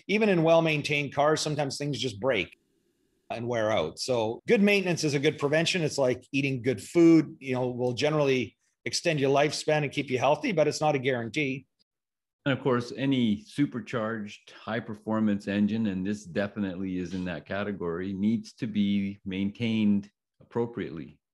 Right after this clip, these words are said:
Speaker 1: Absolutely. I mean, these engines are under an immense amount of strain. When you think of the weight of this vehicle, and these things, like, take off like a rocket.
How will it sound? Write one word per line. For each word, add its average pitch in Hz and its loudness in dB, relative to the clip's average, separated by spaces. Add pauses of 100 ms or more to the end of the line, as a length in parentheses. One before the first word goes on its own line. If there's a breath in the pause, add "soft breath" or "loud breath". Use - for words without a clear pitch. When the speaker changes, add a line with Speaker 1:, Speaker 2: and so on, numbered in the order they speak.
(340)
Speaker 1:
Absolutely. 98 -4
I 131 -4
mean, 143 -2
these 185 2
engines 147 0
are 120 2
under 110 0
an 127 -2
immense 147 0
amount 120 -2
of 87 -6
strain. 131 -2
When 120 -4
you 117 -4
think 170 -2
of 139 4
the 120 4
weight 131 0
of 202 -10
this 104 -6
vehicle, 113 -2 (480 loud breath)
and 139 0
these 214 0
things, 160 0
like, 113 -2
take - -2
off 117 2
like 95 -4
a 92 -2
rocket. 104 0